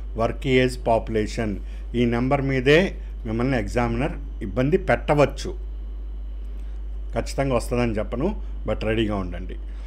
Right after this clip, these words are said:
So, double digit growth in industries and G S D P. So, జీ ఎస్ డీ పీలో డబల్ డిజిట్ గ్రోత్లోకి మనం ఉన్నాము. లెవెన్ పాయింట్ ఫోర్ త్రీ పర్సెంట్ జీ ఎస్ డీ పీ గ్రోత్లో ఉంది. కోస్టల్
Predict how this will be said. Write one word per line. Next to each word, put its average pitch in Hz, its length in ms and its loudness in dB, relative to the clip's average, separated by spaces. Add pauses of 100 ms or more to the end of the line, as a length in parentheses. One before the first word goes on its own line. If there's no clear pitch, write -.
(260)
So, 139 60 4 (140)
double 143 280 8
digit 160 260 0 (120)
growth 143 320 6 (680)
in 123 60 4 (120)
industries 127 500 2 (680)
and 113 160 0 (360)
G 117 220 6
S - 120 -6
D 120 160 4
P. 127 120 2 (920)
So, 117 60 -2 (100)
జీ 123 100 2 (100)
ఎస్ 147 180 2
డీ 156 60 4 (100)
పీలో 147 180 4 (140)
డబల్ 120 280 6
డిజిట్ 135 340 -2
గ్రోత్లోకి 120 560 2
మనం 110 160 0 (100)
ఉన్నాము. 113 340 2 (480)
లెవెన్ 127 320 4
పాయింట్ 127 320 2
ఫోర్ 117 280 4
త్రీ 117 100 0 (120)
పర్సెంట్ 123 420 0 (560)
జీ 107 160 0
ఎస్ 110 160 0
డీ 117 140 4
పీ 117 160 0
గ్రోత్లో 113 440 2
ఉంది. 113 200 2 (520)
కోస్టల్ 160 420 2